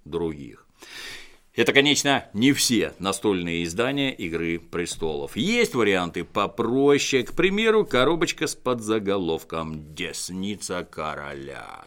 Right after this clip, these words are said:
Тут придется примерить известную брошку с рукой ассасина. Ну и, соответственно, быстро соображать, каких персонажей забрать себе, а каких безжалостно завалить, чтобы в итоге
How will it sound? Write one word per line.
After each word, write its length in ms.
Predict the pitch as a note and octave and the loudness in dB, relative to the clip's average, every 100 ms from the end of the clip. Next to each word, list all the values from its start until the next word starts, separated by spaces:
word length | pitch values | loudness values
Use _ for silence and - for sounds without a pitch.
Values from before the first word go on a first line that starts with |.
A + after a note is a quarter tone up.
| _ | _
Тут 260 | A#3 - | -4 -2
придется 540 | - A2+ C3+ C#3+ C3 A#2 | -2 0 0 0 -2 -2
примерить 600 | - F#2+ F#2+ A2 G#2+ - _ - | -2 -4 -2 -2 -4 -8 _ -10
известную 560 | E2+ F2 G2 F#2 F#2 | -6 -4 -4 -6 -8
брошку 680 | E2+ B2 F3+ C#3 - D2+ B1+ | -2 0 2 2 -4 -14 -10
с 80 | - | -8
рукой 440 | F#2+ F2 D#2 C#2 | -8 -6 -8 -8
ассасина. 760 | - F#2 - F#2 C#2 - C2+ C2+ - - - | -6 -2 -2 -2 -6 -10 -14 -20 -20 -20 -4
Ну 160 | F3+ | 0
и, 60 | A#3 | 0
соответственно, 520 | - F#2 B2 C#3 A2 | 0 -2 -2 -2 -4
быстро 520 | C2+ C2+ F#3 - D#3+ | -8 -2 0 0 -2
соображать, 640 | - A#2+ A2+ F#2 F2 E2 - | -2 -2 -4 -4 -4 -6 -6
каких 340 | G#2 G#2+ G3 | -6 -4 -6
персонажей 560 | - - D#2+ F2 A#2+ F#2 | -6 -8 -6 -6 -4 -4
забрать 440 | D#2 C#2+ D#2+ F2+ | -6 -8 -6 -6
себе, 320 | - F2 D#2+ D2+ | -6 -6 -6 -6
а 60 | |
каких 420 | A2+ G#2 E3+ - | -6 -6 -6 -8
безжалостно 840 | F#2+ F#2+ F2 C#2+ F#2 G2 F#2+ G#2+ F#2+ | -4 -2 -2 -2 -2 -2 -2 -4 -4
завалить, 720 | D#2 F2+ F2 F2+ E2 D2+ C2+ - - | -2 -2 -2 -4 -4 -8 -12 -18 -16
чтобы 320 | - A#2+ A2 | -4 0 2
в 100 | G2 | 2
итоге 440 | G2 D3 C#3+ G2+ | 4 6 6 4